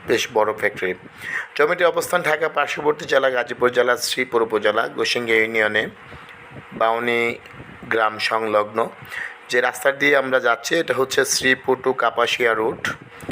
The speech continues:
এই রাস্তা থেকে, আহ, নতুন আরেকটি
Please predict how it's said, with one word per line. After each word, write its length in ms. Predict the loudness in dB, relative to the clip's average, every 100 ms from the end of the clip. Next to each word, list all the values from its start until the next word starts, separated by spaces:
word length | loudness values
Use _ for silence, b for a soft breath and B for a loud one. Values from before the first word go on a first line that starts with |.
| B B B -14 -12 -2
এই 220 | 2 2
রাস্তা 320 | 2 -2 -4
থেকে, 560 | 0 0 0 0 0 -2 -12 -20 -20 -20 -14 -4
আহ, 460 | 0 2 2 2 -2 -12
নতুন 360 | -6 -4 -2 -4
আরেকটি 480 | 0 0 -2 0